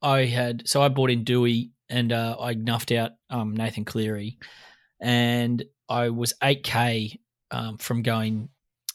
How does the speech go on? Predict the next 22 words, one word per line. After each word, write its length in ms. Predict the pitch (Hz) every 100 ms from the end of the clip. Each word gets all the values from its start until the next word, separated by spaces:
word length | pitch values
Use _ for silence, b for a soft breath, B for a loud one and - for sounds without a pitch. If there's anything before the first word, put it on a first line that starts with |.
| -
um, 580 | 127 117 113 110 110 - _ _ _ _ -
Kikau 580 | 143 131 120 117 117 113 - - _ _ _
to, 640 | - 123 113 113 110 113 117 - _ -
um, 340 | 113 110 110
Murray 460 | 123 117 120 107 113 120
with 180 | 110 120
my, 220 | 107 117
with 180 | 120 117
my 140 | 113
other 160 | 113 110
Dewey 320 | 110 110 107
trade 340 | - 110 104 101
from 200 | 110 113
Olam 360 | 127 120 110
to 80 | 117
Dewey 400 | 113 107 107 107 _ _ -
and 120 | 113
then 120 | 107
Kikau 320 | - 110 113 107
to 80 |
Murray. 360 | 107 107 113 110
So, 320 | - 120 113